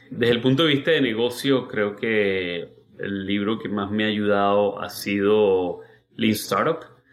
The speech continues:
Creo que todo el mundo, todo emprendedor tiene que leer ese libro, ¿no? No, no es un libro muy difícil de, de digerir, es un libro bastante fácil de leer.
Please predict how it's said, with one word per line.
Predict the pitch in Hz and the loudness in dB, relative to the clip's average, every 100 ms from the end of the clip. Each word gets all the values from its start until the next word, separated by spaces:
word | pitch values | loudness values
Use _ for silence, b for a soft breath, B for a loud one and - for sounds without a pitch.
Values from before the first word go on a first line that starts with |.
| - | -4
Creo | 98 92 | -2 -2
que | 92 | -4
todo | - - - | -10 -14 -10
el | 95 | -8
mundo, | 98 98 | -6 -6
todo | - 120 | 2 2
emprendedor | 120 123 107 95 95 | 4 2 2 0 0
tiene | 101 104 | -2 -2
que | 101 | -2
leer | 85 | -4
ese | 95 95 | -4 -4
libro, | 90 98 98 | -2 -2 -2
¿no? | 98 107 | -2 -2
No, | 92 90 | -2 -6
no | 82 90 | -8 -8
es | 87 87 90 - - | -6 -8 -10 -14 -12
un | - 98 | -4 -2
libro | 92 101 98 | 2 4 4
muy | 98 95 98 | 2 2 2
difícil | 98 98 107 98 113 104 98 | 2 0 -2 -2 -2 -2 0
de, | 95 90 82 80 | -2 -2 -4 -6
de | 90 | -6
digerir, | 90 87 82 107 123 113 | -6 -6 -2 0 0 -2
es | 101 | -6
un | 95 95 | -6 -4
libro | 95 92 95 87 - b b b | -2 0 0 -2 -8 b b b
bastante | 107 - 101 95 101 | -14 -10 -6 -6 -4
fácil | - 98 107 | -4 -2 -2
de | 98 90 | -2 -4
leer. | 87 98 127 123 127 | -2 2 2 2 -4